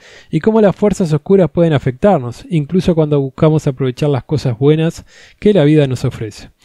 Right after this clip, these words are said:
Como pueden ver, en todas estas películas hay un montón de simbolismo ocultista e ideas gnósticas, etcétera. Esta es otra referencia más al simbolismo del eclipse.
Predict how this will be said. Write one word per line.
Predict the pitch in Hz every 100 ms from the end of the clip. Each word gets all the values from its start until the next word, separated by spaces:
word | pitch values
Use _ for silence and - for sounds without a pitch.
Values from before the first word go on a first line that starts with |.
| - - -
Como | 160 170 170
pueden | 208 196
ver, | 208 208
en | 170
todas | 196 175 190
estas | - 160
películas | 139 175 175 151 165
hay |
un | 160
montón | 139 127 131 190 185
de | 139
simbolismo | - 120 123 139 127
ocultista | 120 120 175 - 196 185
e | 123
ideas | 123 131 120
gnósticas, | 113 160 - 165 156 131
etcétera. | 117 - 160 170 190 226 _ _ _
Esta | - 165 175
es | -
otra | 196 190 170
referencia | 147 - 151 160 - 143
más | 151 208 214 - _
al | 123 120
simbolismo | 135 127 143 151
del | 131
eclipse. | 123 - 208 196 220 226